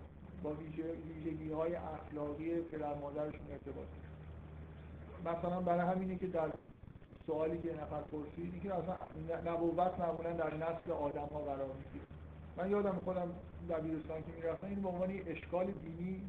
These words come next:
بعضیا می‌پرسیدن: «چرا امامت اینجوری؟ چرا پ-، مثل پادشاها مثلاً پدر و پسر، مثلاً آدم دیگه‌ای چرا پیدا نمیشه؟» در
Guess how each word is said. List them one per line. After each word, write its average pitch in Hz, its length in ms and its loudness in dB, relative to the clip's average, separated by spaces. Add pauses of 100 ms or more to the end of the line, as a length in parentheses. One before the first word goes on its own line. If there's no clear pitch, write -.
بعضیا 165 300 2
می‌پرسیدن: 147 560 -4 (420)
«چرا 175 220 4
امامت 156 500 2
اینجوری؟ 143 380 -6 (500)
چرا 160 120 4
پ-، 160 140 -2
مثل 156 380 -2
پادشاها 147 520 0
مثلاً 156 260 -4 (100)
پدر 147 200 0
و 151 140 2
پسر، 143 360 -4
مثلاً 147 300 -6
آدم 151 320 0
دیگه‌ای 151 300 2
چرا 147 200 0
پیدا - 320 -6
نمیشه؟» - 300 -8 (480)
در 160 160 4